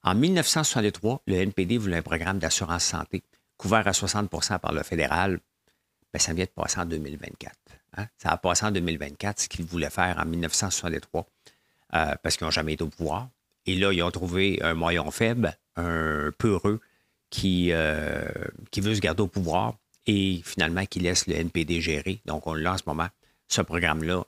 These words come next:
euh, pas national, mais c'est ce que le N P D voulait faire en mille neuf cent soixante-trois.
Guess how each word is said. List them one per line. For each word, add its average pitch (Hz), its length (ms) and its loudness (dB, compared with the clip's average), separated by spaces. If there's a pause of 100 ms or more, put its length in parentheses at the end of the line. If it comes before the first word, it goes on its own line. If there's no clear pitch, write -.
(120)
euh, 87 100 -2
pas 98 180 2
national, 82 480 2
mais 92 160 0
c'est - 180 2
ce - 80 0
que - 80 -2
le 78 80 2
N 85 120 -2
P 78 120 -4
D 87 100 -2
voulait 80 160 -4
faire 82 260 -4
en - 60 -4
mille 95 180 0
neuf 82 140 0
cent 90 200 0 (160)
soixante-trois. - 840 -6